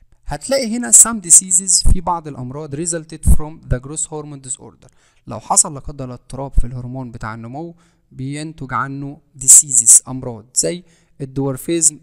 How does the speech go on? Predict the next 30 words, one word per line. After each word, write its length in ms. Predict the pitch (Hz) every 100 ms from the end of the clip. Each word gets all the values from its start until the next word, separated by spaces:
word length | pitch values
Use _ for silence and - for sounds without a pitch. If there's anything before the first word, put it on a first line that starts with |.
| 120
أو 140 | 139
الجاينتيزم. 640 | 131 131 120 113 113 - - - _ _ _
الدوارفيزم 640 | 131 135 139 135 185 196 147
اللي 120 | 139
هي 40 |
القزامة، 720 | 135 - 120 139 156 156 160 - _ _
والجاينتيزم 720 | 139 127 127 123 117 - 170
اللي 120 | 131 135
هي 80 |
العملاقة. 640 | 135 110 117 123 - 82 - _
تلاقي 200 | 127 127
شخص 320 | - 143 -
قزم 340 | - 170 170 156 - _ _
وشخص 380 | 139 - 147 -
عملاق. 600 | 120 117 113 80 _ _ _ _ _ -
طب 140 | 120
القزم 400 | 123 - 165 135
ده 120 | 135
بقى 160 | 131 101
قزم 320 | - 147 131
ليه 180 | 139 139
والعملاق 480 | 131 117 117 131 135
ده 120 | 131
بقى 180 | 127 110
عملاق 320 | 117 135 151
ليه؟ 160 | 165 170 _ _ -
بسبب 480 | 135 151 147 139 139 _ _ _ _
الديسيزز 920 | 131 127 135 - 156 135 147 - - - -
أو 140 | 139
بسبب 460 | 139 - 143 139 139